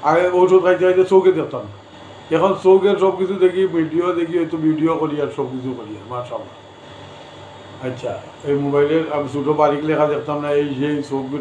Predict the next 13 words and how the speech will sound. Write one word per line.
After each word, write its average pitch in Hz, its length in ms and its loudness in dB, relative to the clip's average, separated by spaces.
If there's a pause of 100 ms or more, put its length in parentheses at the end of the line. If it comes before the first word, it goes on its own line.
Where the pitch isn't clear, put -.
টাইম 143 280 -2
তো, 147 240 -6
এই 143 260 -2
সেই 143 240 -4
অনেক 147 220 -4 (100)
কিছু। 135 240 -6 (760)
এখন 156 280 0
চশমা 156 320 2
লাগাইতাম, 147 460 2
এত 135 180 -4
বড় 151 200 4
বড় 147 220 4
চশমা, 123 400 -4